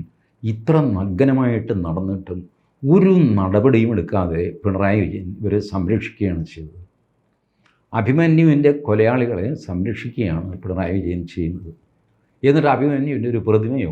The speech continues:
കോലമോ അങ്ങനെ ഏതാണ്ട് മഹാരാജാസ് കോളേജിൽ കുത്തിവയ്ക്കും. എന്നിട്ട് അവിടെ പുഷ്പാർച്ചന, അവിടെ പാട്ട്, തേങ്ങാക്കൊലയൊക്കെ എന്ന് പറയും. നാണമില്ല ഈ ഡബിൾ ഗെയിം കളിക്കാനായിട്ട്. ഒരുത്തനെ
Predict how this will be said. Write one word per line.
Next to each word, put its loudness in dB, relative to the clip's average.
കോലമോ 2
അങ്ങനെ -6
ഏതാണ്ട് -4
മഹാരാജാസ് 0
കോളേജിൽ 0
കുത്തിവയ്ക്കും. 0
എന്നിട്ട് 6
അവിടെ 4
പുഷ്പാർച്ചന, -2
അവിടെ -2
പാട്ട്, 0
തേങ്ങാക്കൊലയൊക്കെ -6
എന്ന് -10
പറയും. -20
നാണമില്ല 2
ഈ 4
ഡബിൾ 2
ഗെയിം 2
കളിക്കാനായിട്ട്. -6
ഒരുത്തനെ 0